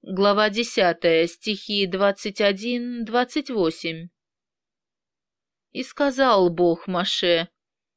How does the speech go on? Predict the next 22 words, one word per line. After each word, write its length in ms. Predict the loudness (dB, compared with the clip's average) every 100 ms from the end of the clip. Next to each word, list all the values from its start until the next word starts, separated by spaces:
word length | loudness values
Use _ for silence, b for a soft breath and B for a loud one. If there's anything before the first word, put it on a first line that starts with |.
| _
«Ещё 440 | -4 -2 2 4 4
одну 380 | 4 2 -2 2
кару 340 | 4 6 4
наведу 420 | 4 2 2 4
я 160 | 4 4
на 260 | 4 2 0
Египет 520 | -2 -4 -2 -2 0
и 40 |
на 140 | -2 0
фараона, 840 | 2 4 4 4 4 2 -4 -6 _ -8
и 120 | -4
после 480 | 0 -2 0 4 4
этого 680 | 4 0 2 2 4 2
отпустит 640 | 2 0 2 2 2 -2 0
он 180 | 0 2
вас, 400 | 0 0 -6 _ _ _ _ _
окончательно 880 | -4 0 0 2 2 2 0 2 2
выгонит 500 | 2 2 0 0 0
вас 260 | 0 2
отсюда». 680 | 0 -2 -4 -2 0 0 -2 _ _ _ _ _ _ _ _ _ _ -10
Глава 500 | 0 2 4 4 4
одиннадцатая, 1040 | 2 -2 -2 -6 -10 -2 0 2 0